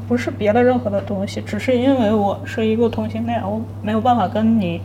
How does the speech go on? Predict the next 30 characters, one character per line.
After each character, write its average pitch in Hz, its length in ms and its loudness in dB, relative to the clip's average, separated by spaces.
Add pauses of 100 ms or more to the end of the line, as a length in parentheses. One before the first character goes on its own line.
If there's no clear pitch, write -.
去 202 240 -2
坦 - 260 -2
诚 - 300 -4
的 220 340 2
说 220 320 -2
这 208 160 -2
些。 185 180 -4
你 208 140 0
可 202 300 0
能 180 180 -2
会 262 160 4
觉 202 140 0
得 214 120 0 (220)
你 214 160 0
的 190 100 4
性 269 200 0
取 202 120 0
向 226 400 4
只 208 160 -2
是 247 120 2
你 233 100 6
人 196 220 0
生 233 160 2
的 220 100 6
一 196 200 0
个 269 160 4
侧 247 220 2
面， 185 220 -2
但 220 160 4
是， - 160 -2